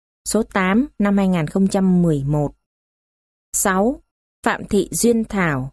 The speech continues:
năm hai nghìn không trăm mười, một số phương pháp giải thích pháp luật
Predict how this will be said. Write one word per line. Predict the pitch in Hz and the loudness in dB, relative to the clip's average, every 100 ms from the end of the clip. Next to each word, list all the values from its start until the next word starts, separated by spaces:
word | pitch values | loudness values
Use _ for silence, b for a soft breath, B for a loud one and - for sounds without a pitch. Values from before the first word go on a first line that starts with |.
| _ | _
năm | 208 214 | 0 2
hai | 214 202 | 2 2
nghìn | 185 147 | 0 -2
không | - 214 | -2 0
trăm | 208 208 196 | 2 2 4
mười, | 190 170 147 - _ _ _ _ | 4 2 -2 -8 _ _ _ _
một | 202 190 | 0 2
số | - 190 | 2 0
phương | 196 277 247 | 2 2 0
pháp | 269 302 - | 0 -2 -2
giải | 180 139 | -4 -2
thích | 269 285 - | -4 -6 -4
pháp | 202 240 | -2 0
luật | 190 | -2